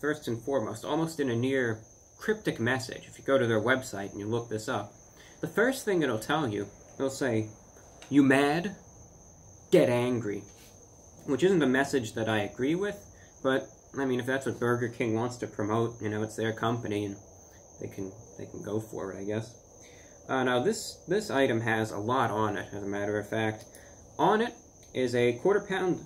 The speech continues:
flame grilled beef patty, thick cut bacon, American cheese, iceberg lettuce, tomatoes, onions,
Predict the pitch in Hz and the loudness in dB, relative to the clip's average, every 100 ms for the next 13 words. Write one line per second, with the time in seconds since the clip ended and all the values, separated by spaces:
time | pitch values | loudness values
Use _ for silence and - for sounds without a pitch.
0 | - - 147 165 190 160 165 170 160 - | -14 -4 -2 0 0 2 4 4 -2 -4
1 | 156 185 - 117 107 131 170 - - - | -4 -4 -4 -2 0 -2 -4 -12 -20 -20
2 | - - - - - - 233 - - 190 | -20 -20 -20 -20 -16 0 0 0 -6 -6
3 | 185 156 120 117 117 196 - - - - | -2 0 0 0 -2 -2 -8 -20 -20 -6
4 | 120 117 208 220 202 175 165 123 107 151 | 0 2 2 0 -4 -4 0 0 0 -4
5 | 170 - - 160 202 - 170 165 160 110 | -6 -10 -4 -2 -2 0 2 2 0 -4
6 | 110 131 117 - - - - - - - | -2 0 0 -4 -10 -18 -20 -20 -20 -2
7 | 139 180 175 170 175 165 147 165 156 143 | 2 4 2 2 0 0 0 2 4 2
8 | 143 151 160 | 0 -4 -8